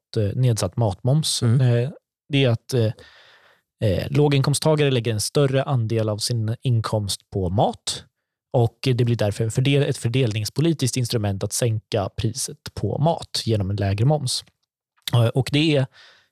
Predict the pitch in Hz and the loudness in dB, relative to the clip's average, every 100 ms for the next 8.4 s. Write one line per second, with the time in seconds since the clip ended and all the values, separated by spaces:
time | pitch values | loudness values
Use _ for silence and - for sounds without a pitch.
0 | _ - - 202 135 110 - 185 165 175 | _ -8 0 2 2 2 2 2 2 0
1 | 107 - 208 - 117 185 - - _ _ | 0 0 0 0 -2 -2 -8 -12 _ _
2 | 131 170 185 - - 160 117 113 160 - | 0 2 2 2 0 0 0 -2 -2 -2
3 | - - 117 143 120 113 117 120 147 175 | -2 0 4 2 2 -2 -2 0 0 0
4 | 160 151 120 - 170 - 135 123 120 113 | 0 0 0 -2 -4 -2 2 2 2 0
5 | 107 113 - 110 107 104 - - _ _ | -2 -4 -2 -2 -2 -2 -6 -20 _ _
6 | - 123 104 101 - 123 131 123 90 - | -2 2 2 2 0 0 0 0 -2 -2
7 | 143 - - 123 113 107 127 110 135 143 | -2 -4 0 2 2 0 -2 0 0 0
8 | 127 131 - 127 | 0 -4 -2 -4